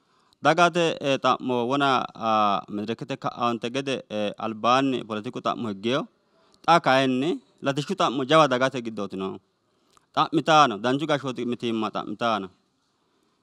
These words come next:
Gateyori lowori no, Sidaami gede no. Jawuri gateyo, loonseemmori gateyo.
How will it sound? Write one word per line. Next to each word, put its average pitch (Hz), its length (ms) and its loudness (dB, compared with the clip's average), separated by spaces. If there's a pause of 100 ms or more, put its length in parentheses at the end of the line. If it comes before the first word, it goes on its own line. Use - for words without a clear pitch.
(600)
Gateyori 170 400 4
lowori 147 300 6
no, 110 100 -2 (220)
Sidaami 117 420 2
gede 104 220 -4
no. 90 80 -10 (1300)
Jawuri 143 340 6
gateyo, 110 360 -4 (160)
loonseemmori 131 560 0
gateyo. 107 300 -4